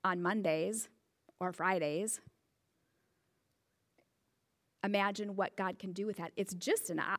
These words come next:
I mean, I shouldn't say just because we all have schedules and we're, and we're busy, but in the grand scheme of things, it seems like a small amount of time,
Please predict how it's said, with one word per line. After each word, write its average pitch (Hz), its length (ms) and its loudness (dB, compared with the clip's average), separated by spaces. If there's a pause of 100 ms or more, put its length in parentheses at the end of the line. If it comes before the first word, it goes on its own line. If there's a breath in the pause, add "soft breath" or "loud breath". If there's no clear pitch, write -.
(160)
I 208 40 2
mean, 190 220 0 (120)
I 196 100 4
shouldn't 233 260 -4
say 220 140 0
just 175 380 -4
because 196 240 -4
we 185 140 0
all 175 140 2
have 185 180 -4
schedules 180 440 -2
and 180 100 -6
we're, 180 180 -2 (120)
and 180 140 -6
we're 180 100 -4
busy, 196 440 -4
but - 220 -2 (580 soft breath)
in 240 140 4
the 214 80 2
grand 196 340 0
scheme 208 240 -10
of 208 120 -8
things, 196 520 -6 (540)
it 214 160 4
seems 233 400 -4
like 233 140 -2
a 190 60 -4
small 180 600 -2 (560)
amount 175 480 0
of 190 100 -6
time, 170 460 -4